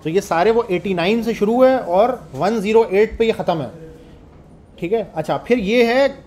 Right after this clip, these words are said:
ये है entertainment के channels हैं ये सारे, ये पब्लिक होते हैं। अच्छा, talking वाला जो है, मुंह से बात करने वाला, यानी जो army वगैरह ये सब लोग जो यूज़ करते हैं, ये इससे या तो आगे होगा या तो पीछे होगा।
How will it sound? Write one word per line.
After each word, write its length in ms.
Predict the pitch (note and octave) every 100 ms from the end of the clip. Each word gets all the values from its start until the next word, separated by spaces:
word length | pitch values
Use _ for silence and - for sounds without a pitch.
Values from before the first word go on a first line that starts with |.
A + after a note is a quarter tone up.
| -
ये 200 | D3+ A3
है 300 | A3+ C4+ A#3+
entertainment 760 | G3 G3 G3 F#3+ G3+ A#3+ A#3 -
के 80 | A#3
channels 380 | G#3+ E3+ F3 D#3+
हैं 80 | D3
ये 80 |
सारे, 260 | C#3+ B2 G#2+ G#2 - - - - - -
ये 60 | D#3+
पब्लिक 320 | F3+ E3+ G#3+
होते 240 | F3+ C#3
हैं। 120 | C3 - - - - - -
अच्छा, 160 | D3 F3 -
talking 400 | F3 F3 F3 C4
वाला 180 | C4 B3
जो 120 | A#3 G#3
है, 240 | A#3 D3+
मुंह 200 | D#3+ A3
से 100 | A#3+
बात 240 | F#3 F3+ F#3+
करने 200 | F#3 F3
वाला, 220 | D#3+ F3+ G3
यानी 260 | E3 E3 E3+
जो 400 | F3 D#3+ - -
army 260 | D3 D#3+ F3
वगैरह 260 | D#3+ D#3
ये 160 | C3+ D#3+
सब 160 | E3 D#3+
लोग 160 | E3
जो 80 | D#3+
यूज़ 240 | D3+ D#3 D3+
करते 240 | C3+ E3
हैं, 120 | F3 - -
ये 180 | C3 G3
इससे 220 | G#3+ A3+
या 140 | A3 F#3+
तो 100 | G#3+
आगे 220 | F3 G3
होगा 180 | A3 A3
या 100 | F#3
तो 80 | D#3
पीछे 240 | D#3+ A3
होगा। 280 | G#3 F#3+